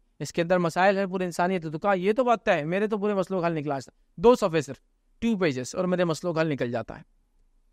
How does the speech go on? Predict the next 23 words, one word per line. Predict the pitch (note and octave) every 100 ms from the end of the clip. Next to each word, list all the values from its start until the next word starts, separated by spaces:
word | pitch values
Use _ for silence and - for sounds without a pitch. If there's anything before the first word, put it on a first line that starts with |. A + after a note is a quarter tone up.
| _ _ _ _ -
तो |
बड़े | C#3 D3+
मुतासिर | D#3 D3 C#3+ - D#3+
हुए, | E3 E3
फिर | D#3+
इस्लाम | C#3+ C#3+ C#3+ C#3
को | C3+
स्टडी | - C3+ D3
किया, | D3 D#3 D#3
इस्लाम | C#3+ D3 C3 B2
को | A#2
पढ़ा, | B2+ C3+ D3+ D3+
इस्लाम | - D#3 D#3+
कबूल | D#3+ E3 F3+ E3
किया, | E3 D#3 D3+
फिर | C#3+ D3
दीनी | D3 D3+
मदरसे | C#3+ D3 D3
में | E3 D#3
गए, | D#3 D3+
इस्लाम | C#3 D#3 D#3+
को | E3
सीखा, | D3+ E3 D#3+ D3+